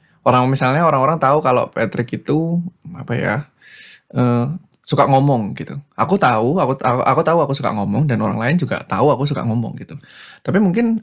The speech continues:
ada yang kayak orang nggak tahu, misalnya, "Oh, aku tuh, apa ya, hmm, oh, aku orangnya lumayan gampang nangis," misalnya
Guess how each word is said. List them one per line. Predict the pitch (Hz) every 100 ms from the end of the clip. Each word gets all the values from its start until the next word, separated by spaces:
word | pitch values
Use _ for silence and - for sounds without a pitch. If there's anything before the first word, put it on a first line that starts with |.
| -
ada | 135
yang | 135 160 180
kayak | 139 - - _ _ _ _ _ -
orang | 135 147
nggak | - 139
tahu, | 127
misalnya, | 123 127 160
"Oh, | 156 170
aku | - 127 143
tuh, | 175 208 202 185 _ _ _ _ -
apa | 117 135
ya, | 123 110 120 147 _ _ _ - - - _ -
hmm, | 107 143 147 147 143 143 139 139 139 139 135 135 139 147 143 170
oh, | - 156
aku | 135 160
orangnya | 156 147 156 165
lumayan | 160 147 139 139 139 135 135 135
gampang | 139 123 131 131
nangis," | 131 143 139 107
misalnya | 101 95